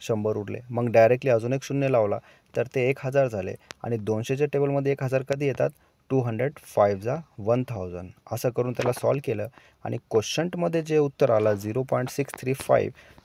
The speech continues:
तोच राहणार आहे आपला फायनल आन्सर. पहा इथं कसं सॉल्व्ह केलं,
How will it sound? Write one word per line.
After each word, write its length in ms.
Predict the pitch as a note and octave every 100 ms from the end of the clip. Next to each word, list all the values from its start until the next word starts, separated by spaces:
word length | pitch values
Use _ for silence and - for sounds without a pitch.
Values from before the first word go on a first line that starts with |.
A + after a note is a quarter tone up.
| -
तोच 240 | C#3 C#3+
राहणार 320 | B2 A2 A2 A2
आहे 220 | G#2 G#2
आपला 360 | G#2 - C3 F#3+ - - -
फायनल 300 | G2 G2 F#2+
आन्सर. 340 | C3 - - - _ _ _ _ _ _ _ -
पहा 140 | A2+ A2
इथं 160 | G2+
कसं 200 | G#2+ -
सॉल्व्ह 340 | - - G#2+ G#2
केलं, 180 | A2